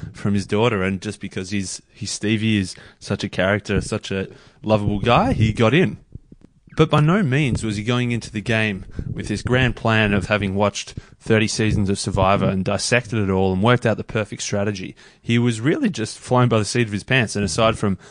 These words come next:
applying some Chinese military strategy, you know, winning the battle before the battle begins or, or something along those lines,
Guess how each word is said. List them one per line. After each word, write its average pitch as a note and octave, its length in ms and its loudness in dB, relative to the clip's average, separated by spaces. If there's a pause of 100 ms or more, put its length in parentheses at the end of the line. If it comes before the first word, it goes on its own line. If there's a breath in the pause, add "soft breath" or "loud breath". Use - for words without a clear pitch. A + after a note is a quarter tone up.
(120)
applying G#2 320 0
some G2 160 -6
Chinese F#2+ 360 -2
military A#2+ 360 0
strategy, - 580 0 (500 loud breath)
you G2+ 80 -6
know, F#2+ 100 -2
winning G#2+ 260 2
the G2 80 0
battle G#2 320 2
before G2 300 -4
the F#2 60 -4
battle G2 240 0
begins G2+ 420 -4
or, G2 180 -8 (300 soft breath)
or G#2 100 -10
something G#2+ 300 -2
along G2+ 220 0
those G2+ 200 -2
lines, G#2 460 -2